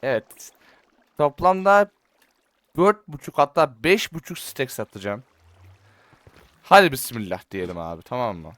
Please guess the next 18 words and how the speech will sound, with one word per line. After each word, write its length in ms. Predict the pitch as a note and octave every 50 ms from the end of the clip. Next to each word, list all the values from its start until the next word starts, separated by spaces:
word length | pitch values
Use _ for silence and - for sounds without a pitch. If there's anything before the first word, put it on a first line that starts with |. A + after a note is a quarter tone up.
| _ _ _ _ _ _ _
Slash, 640 | - - - - - E3 E3 D#3+ D#3+ - - - - _ _ _ _ _ _ _ _ _ _ _ _ _ _ _ _ _ -
e, 280 | A#2 A#2+ A#2 A#2 A2+ A2+
market, 720 | A2 A2 B2+ C#3+ D3+ D3+ _ - A2+ A2 _ - - - _ _ - - _
tamam 320 | - G2+ G2 G2+ G#2+ G#2
mı? 180 | F#2 E2+ E2 E2 _ _ _ _ _ _ _ _ _ _ _ _ _ - _ _
Tarımcılık, 680 | - D#3 E3 G3 G3+ F3+ D3+ C#3 B2 G#2+ G2 - - - _ _ _ _ _ _ - - _ _ -
bal 160 | F3 F3 F#3
kabağı, 520 | F#3 - F#3+ F#3 F#3 F#3 F#3 F#3 F#3+ G3 - _ _ _ _ _ _ _ _ _
hepsini 720 | - E3 F3+ F#3+ - - - F#3 F3 E3 D3+ C#3 B2 A2+
sat 460 | - - - - F#3+ G3+ - _ -
dersem 440 | E3+ E3+ E3+ D#3+ - E3 D3 C#3 B2+
yüz 280 | B2+ D#3 F3+ E3+ D3 -
altı 380 | D3 D#3+ E3+ E3+ - - F3+
para 260 | - E3+ E3 E3 F#3
geliyor. 460 | F3+ E3+ E3+ D#3 D3 D3 C#3+ C#3 C3+ A#2+ G#2
Dört 420 | D3+ F#3+ A3 B3 B3 G3 - - F#3+
yüz 260 | G3 F#3 D3+ C3+ D3+
yetmiş 500 | F3 G3 - _ _ G3 F3+ - -